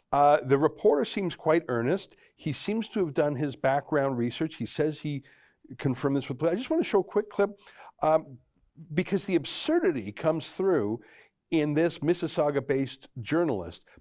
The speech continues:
putting questions to the mayor who has no explanation either. Here,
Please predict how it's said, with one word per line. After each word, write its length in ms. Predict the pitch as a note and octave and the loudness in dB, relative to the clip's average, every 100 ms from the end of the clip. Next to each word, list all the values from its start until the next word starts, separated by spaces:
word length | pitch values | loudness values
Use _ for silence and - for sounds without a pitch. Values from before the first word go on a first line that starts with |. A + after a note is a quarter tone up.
| - | 2
putting 300 | G3+ F#3+ D#3+ | 4 4 2
questions 540 | D#3+ D#3 - D#3 B2 | 0 0 -2 -6 -6
to 80 | C3 | -4
the 80 | B2+ | 0
mayor 340 | D3 C#3+ G#2+ | 2 2 0
who 300 | G2 C3 A#2 - _ - - - - - | 0 0 -2 -6 _ -20 -20 -20 -16 -4
has 280 | - D3+ B2+ | 2 2 2
no 200 | D#3+ D3+ | 2 4
explanation 600 | C#3+ - C#3 C#3+ C#3 D3+ | 2 2 0 0 -2 0
either. 160 | C#3+ | 0
Here, 280 | A#2 D3+ - | 2 2 0